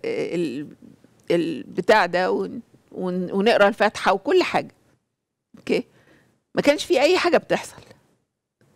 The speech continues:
لكن ايه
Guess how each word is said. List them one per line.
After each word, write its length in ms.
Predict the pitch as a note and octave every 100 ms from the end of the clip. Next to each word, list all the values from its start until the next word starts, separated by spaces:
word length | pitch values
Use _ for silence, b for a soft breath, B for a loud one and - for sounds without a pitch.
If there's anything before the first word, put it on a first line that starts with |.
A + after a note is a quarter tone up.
| _ _ _ _ _ _ _ _ b b _
لكن 480 | A3 A#3 A#3+ A3+ G#3+ - _ _ _ _ _ _ _ _ _ _ _ _ _ _ _ _ _ _ _ _ _ _
ايه 280 | C#4+ G4+ F#4+